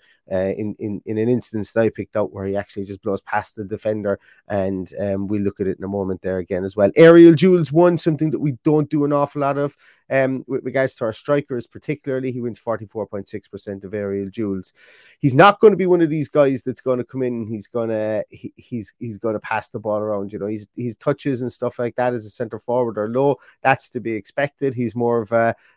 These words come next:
um, of a goal threat than he is a, a link man, but obviously he can link the passes as well. We can see there his pass completion rate,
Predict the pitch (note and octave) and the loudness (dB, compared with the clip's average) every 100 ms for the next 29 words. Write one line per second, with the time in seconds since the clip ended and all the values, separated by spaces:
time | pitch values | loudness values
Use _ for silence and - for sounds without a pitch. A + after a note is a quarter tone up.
0 | - A2+ A2 B2 A2 - C#3 C#3 - C#3 | -2 0 2 0 0 2 4 4 2 -2
1 | - B2 A2+ A#2 A#2 A#2+ A2 - A2 B2 | -2 -4 -4 -2 -2 0 0 -2 -4 -2
2 | D#3+ - D3+ D3+ D#3 D3 C3 C3 C#3 B2+ | -2 2 4 4 2 0 0 -4 -4 -6
3 | - C3+ B2+ C3 B2 G#2+ B2 A#2+ - G#2+ | -4 -4 -2 -4 -6 -6 -4 -4 -4 -12
4 | G#2 A#2+ C3 C3 A#2 A#2+ - A#2 A#2 A2+ | -8 -2 -2 -2 -6 -10 -8 -4 -2 -2
5 | - B2 - B2 - B2 - A#2+ A#2 | -4 -6 -6 -8 -6 -6 -4 -2 -2